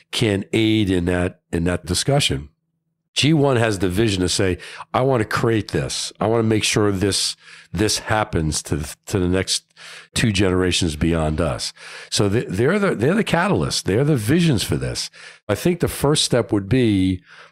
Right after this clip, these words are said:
to really sit down as a G one member of, of our group, <laughs> I'll call the G one team, and think about, do they really want to create this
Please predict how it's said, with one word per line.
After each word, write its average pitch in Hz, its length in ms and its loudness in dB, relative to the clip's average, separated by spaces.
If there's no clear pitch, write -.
to 101 120 0
really 156 240 2
sit - 320 0
down 127 260 4
as 95 160 2
a 90 280 2
G 117 340 0
one 107 480 2
member 87 400 2
of, 76 320 -6
of 80 180 0
our 73 140 0
group, 71 420 -4
<laughs> - 160 -4
I'll - 100 -2
call - 280 -4
the 90 80 -2
G 101 200 0
one 95 300 0
team, 78 360 -2
and 202 180 2
think 156 220 0
about, 117 480 0
do 113 140 2
they 135 140 4
really 120 240 4
want 110 240 2
to 104 80 0
create 98 420 0
this - 400 -2